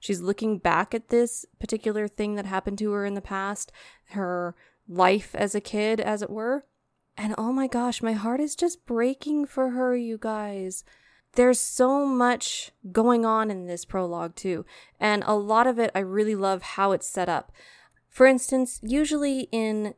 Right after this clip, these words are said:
romance, when you have a character where they have a tragic past from childhood, it's really common to see that character's entire life, from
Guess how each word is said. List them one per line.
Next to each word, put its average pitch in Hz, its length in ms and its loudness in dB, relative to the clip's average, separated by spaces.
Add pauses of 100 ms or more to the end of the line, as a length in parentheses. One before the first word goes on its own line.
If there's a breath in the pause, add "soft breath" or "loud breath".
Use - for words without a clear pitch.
(120)
romance, 214 520 0
when 202 140 -6
you 208 140 -6
have 214 200 -6
a 233 60 -4
character 196 720 -4
where 185 500 -4
they 185 120 -4
have 208 240 -4
a 220 140 -2 (160)
tragic 226 360 0
past 190 380 -6
from 190 200 -4
childhood, 220 640 -2 (640 soft breath)
it's 233 240 0
really 277 560 4 (120)
common 220 560 2
to 196 120 -6
see 220 440 -4
that 202 340 0
character's 196 800 -2 (240)
entire 220 680 2 (400)
life, 185 460 0
from 214 300 2